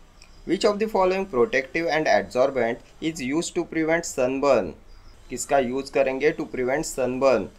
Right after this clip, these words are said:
टिटेनियम डाइऑक्साइड, जिंक ऑक्साइड, जिंक स्टीरेट, calamine। ये भी most frequently asked question है। तो सनस्क्रीन्स में and लोशंस में यूज़ करते हैं टिटेनियम डाइऑक्साइड का to protect from U V। Option A will be your correct answer।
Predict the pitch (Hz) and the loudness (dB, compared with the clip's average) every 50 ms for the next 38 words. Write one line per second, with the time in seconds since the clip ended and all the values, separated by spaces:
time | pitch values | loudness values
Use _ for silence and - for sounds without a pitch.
0 | - - - - 120 107 135 131 139 135 135 139 139 131 131 135 131 131 - 139 | -20 -16 -12 -10 -4 0 0 0 0 0 -2 0 2 2 2 2 0 -2 -6 -6
1 | 131 135 131 123 - 107 110 117 117 123 120 120 - - 131 127 135 131 117 - | -6 -6 -6 -8 -6 -6 -4 -4 -4 -4 -6 -6 -6 -6 -4 -4 -4 -4 -4 -6
2 | 110 107 101 - - - 123 117 113 120 139 143 - - 117 107 107 120 120 123 | -6 -6 -6 -6 -8 -6 -6 -4 -2 -2 -2 -2 -2 0 0 2 2 2 0 0
3 | 123 123 117 98 - - - - - - - - - - 113 113 120 131 123 113 | 0 0 -2 -2 -6 -10 -18 -20 -20 -20 -20 -20 -6 -2 0 0 0 0 0 0
4 | 110 120 131 135 135 - 131 131 127 131 135 131 135 131 135 131 127 123 123 - | 0 0 0 0 -2 -6 -8 -8 -4 -4 -4 -4 -4 0 4 4 4 4 4 0
5 | - - 131 127 123 - - 123 123 120 110 - - - - - - - - - | -6 -6 -4 -4 -4 -4 -4 -4 -4 -2 -4 -4 -6 -10 -18 -20 -20 -20 -20 -20
6 | - - - - - - - 143 143 - 156 156 160 165 - - 190 202 208 202 | -20 -18 -16 -16 -14 -10 -8 -8 -6 -2 -2 -2 -2 -4 -6 -8 -8 -6 -6 -6
7 | 202 - 165 151 147 - - - 143 127 127 135 143 151 - 185 180 180 180 - | -6 -6 -4 -4 -4 -4 -4 -4 -4 -2 -2 0 0 0 0 -2 -4 -4 -4 -4
8 | 170 156 131 127 147 156 165 - - - 151 143 143 - 147 143 151 151 - - | -4 -4 -4 -4 -4 -4 -4 -4 -4 -2 -2 -2 -2 -2 0 2 0 0 0 -2
9 | 127 117 - - 139 147 156 156 147 147 151 135 104 107 104 117 139 - - - | -6 -4 0 0 0 2 0 0 -2 -2 -4 -2 2 2 2 2 0 -2 -6 -8
10 | - 135 120 123 113 113 - 123 120 123 127 123 - 127 117 - - 120 120 113 | -4 -2 -2 -2 -4 -4 -2 2 2 2 2 0 -4 -10 -8 -4 -2 -2 -2 0
11 | 117 123 127 - - 131 123 123 127 113 110 117 113 117 123 123 123 - - - | -2 -6 -6 -6 -4 -4 -2 -2 -2 -2 -2 -2 -2 -4 -4 -6 -8 -12 -18 -20
12 | - - - 101 - - - 151 165 220 220 - - - - 117 127 135 131 127 | -12 -8 -6 -6 -4 0 2 2 2 2 -2 -8 -6 0 0 2 2 0 -2 -2
13 | 131 135 131 127 - - 131 123 123 123 - - - 123 120 117 117 117 - 131 | 0 2 2 2 2 2 4 4 4 2 0 2 4 4 4 4 2 -2 -4 -2
14 | 123 120 | 0 0